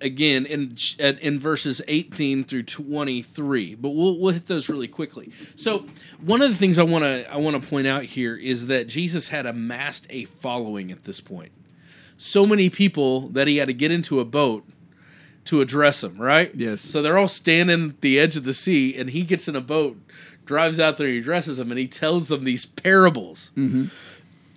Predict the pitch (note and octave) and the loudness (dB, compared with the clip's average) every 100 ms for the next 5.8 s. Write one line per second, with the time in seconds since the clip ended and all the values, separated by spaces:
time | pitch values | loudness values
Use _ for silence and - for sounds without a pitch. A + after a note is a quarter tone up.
0 | - D#3 C#3 - A#3+ A#3+ G3+ D3 C3+ F#3+ | -10 -8 -8 2 6 6 4 -2 2 2
1 | F3 C3 C3 G#3+ B3 C4 F3 E3 D3+ C#3+ | 4 -2 0 0 0 0 2 6 6 6
2 | C3 - D#3 C#3 G3 - F3+ D3+ D#3+ D#3+ | 2 -4 -8 -4 -4 -2 -2 0 2 2
3 | E3 - F3+ E3+ E3 - _ _ _ - | 2 -2 -4 -4 -6 -14 _ _ _ -20
4 | C#3 C#3 D#3 D3+ C#3 C3 - C3+ C#3 C3+ | -14 -4 0 2 0 -2 -2 -2 -2 -4
5 | - C3+ B2+ C3 C3 C3+ C#3 | -6 -4 -4 -4 -2 -4 -8